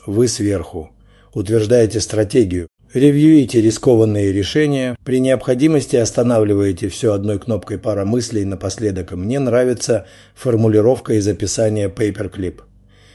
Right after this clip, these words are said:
Если OpenClaw — это сотрудник, то Paperclip — это компания.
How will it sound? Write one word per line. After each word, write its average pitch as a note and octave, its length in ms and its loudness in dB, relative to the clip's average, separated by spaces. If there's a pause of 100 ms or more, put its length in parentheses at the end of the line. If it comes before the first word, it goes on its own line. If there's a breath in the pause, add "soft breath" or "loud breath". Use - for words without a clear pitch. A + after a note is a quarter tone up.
(140)
Если C3+ 400 2
OpenClaw — A#2+ 840 2
это A2 240 -4
сотрудник, D#3 720 -2 (280 soft breath)
то C3+ 220 2
Paperclip — C3 720 0
это C3 240 -4
компания. F2+ 720 -2